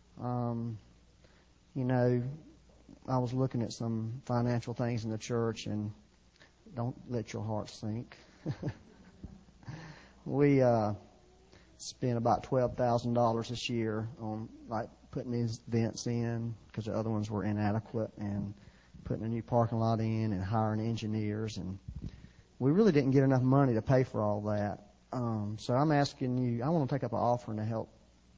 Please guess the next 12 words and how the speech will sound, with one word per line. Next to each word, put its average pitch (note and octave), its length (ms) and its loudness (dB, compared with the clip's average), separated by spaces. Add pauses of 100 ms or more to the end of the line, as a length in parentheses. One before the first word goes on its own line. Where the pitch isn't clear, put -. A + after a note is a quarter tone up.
(160)
you A2+ 80 -4
know, G#2 80 -2
recoup G#2+ 460 -2 (240)
some G#2+ 220 -6
of G#2 40 -4
the G#2 180 -4
loss G#2+ 280 0
that - 120 -12
we G#2+ 120 -6
had G#2 240 -4
on G#2+ 160 -6
that. G#2 300 -4